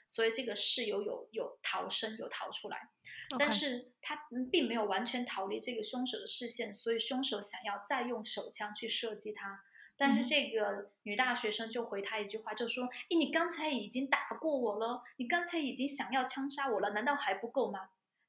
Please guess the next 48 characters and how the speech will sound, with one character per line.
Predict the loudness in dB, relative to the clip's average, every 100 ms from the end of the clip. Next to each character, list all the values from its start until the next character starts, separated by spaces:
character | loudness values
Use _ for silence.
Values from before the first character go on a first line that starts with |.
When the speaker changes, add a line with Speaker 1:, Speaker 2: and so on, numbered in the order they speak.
| -2
Speaker 1:
诶， | -2 -2 -10
结 | -6 -4
果 | -4
他 | -6
听 | -8 -4
到 | -4
这 | -2
句 | -4 -4
话， | -6
他 | -6 -8
就 | -8
走 | -10 -12 -14
了。 | -18 _ _ _ _ _ 8
Speaker 2:
嗯？ | 8 8 4 -6 -20 -20 -16 -10 -2
Speaker 1:
嗯。 | -2 -2 -4 -8 -12 -18 -18 -20 -20 -20 _ -16
Speaker 2:
嗯， | -12 -10 -12 _ -10 -2
好 | 2 2
难 | 2 2
猜 | 0 2 2 0 -8 _ _
这 | -4
个 | 0
人 | 0 0
啊。 | -6 -8 -12
Speaker 1:
对。 | -6
嗯， | -6 -6 -8
没 | -8 -8
错， | -8 -6
就 | -4 -2
是 | -2
他， | -2 0 0 0
就 | -2 -2
这 | 0
个 | -2
女 | -2
大 | -2 -2
学 | -2
生， | -4 -4
她 | -4 -4
有 | -4
存 | -8 -10
活 | -6 -6
下 | -4 -6
来， | -6
然 | -6 -6
后 | -8
她 | -4 -2
也 | -2
有 | -4 -6